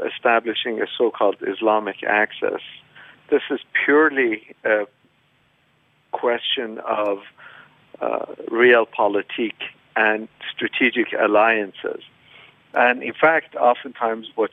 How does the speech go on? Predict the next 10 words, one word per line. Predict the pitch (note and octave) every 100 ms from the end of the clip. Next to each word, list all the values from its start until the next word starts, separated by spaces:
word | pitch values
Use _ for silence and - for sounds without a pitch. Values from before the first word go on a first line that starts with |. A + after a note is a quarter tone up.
| -
you | G#2+ -
see | G#3+ C#3 G#2 - - - - -
are | B2+ A#2+ A#2+ B2 -
allies | C#3+ D#3+ D3 A2 A2 -
that | B2+ A2 -
have, | B2 A2+ A2 G#2 - _ - - _ -
uh, | C3+ A#2 A#2 - - _ _ _ _ - -
some | C3+ A#2+ - -
common | F3+ F#3 D3+ A#2
interests, | G#2+ - G#2 G2 -